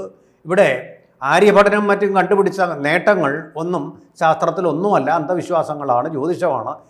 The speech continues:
എന്ന് വരെ പറഞ്ഞു വരുത്തുന്ന ആൾക്കാരുണ്ട്. ആയിക്കോട്ടെ, നിങ്ങളപ്പോൾ നിങ്ങൾക്ക് ധൈര്യം വരുന്നത് ഒരു ഭാഗത്ത് ഹിന്ദുമതം ഉള്ളപ്പോൾ മാത്രമാണ്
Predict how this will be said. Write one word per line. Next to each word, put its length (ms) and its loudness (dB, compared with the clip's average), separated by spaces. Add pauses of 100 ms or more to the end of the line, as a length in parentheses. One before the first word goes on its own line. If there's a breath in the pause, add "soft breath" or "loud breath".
(240 soft breath)
എന്ന് 180 0
വരെ 220 4
പറഞ്ഞു 280 2
വരുത്തുന്ന 380 -2
ആൾക്കാരുണ്ട്. 480 0 (160)
ആയിക്കോട്ടെ, 420 -6 (800)
നിങ്ങളപ്പോൾ 500 2 (280)
നിങ്ങൾക്ക് 420 0
ധൈര്യം 380 4
വരുന്നത് 360 -2 (340)
ഒരു 180 2
ഭാഗത്ത് 420 0
ഹിന്ദുമതം 500 -2
ഉള്ളപ്പോൾ 360 -6
മാത്രമാണ് 440 -10